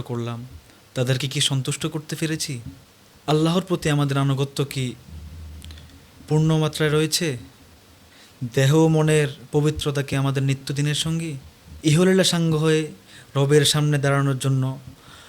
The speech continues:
আমাদের হৃদয়ে ভরে উঠুক। মৃত্যু তো ভয়ের নয়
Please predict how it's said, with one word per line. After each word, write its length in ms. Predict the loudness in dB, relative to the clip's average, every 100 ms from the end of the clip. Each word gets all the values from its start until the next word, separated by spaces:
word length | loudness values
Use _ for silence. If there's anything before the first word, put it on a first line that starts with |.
| -20 -14 0
আমাদের 320 | 2 4 4
হৃদয়ে 340 | 4 2 2
ভরে 240 | 2 2 2
উঠুক। 360 | 2 0 -6 -8 -20 -20 -20 -20 -20 -20 -20 -20 -20 -20 -6 0
মৃত্যু 220 | 0 2
তো 80 | 0
ভয়ের 320 | 2 2 2 2
নয় 300 | -2 -6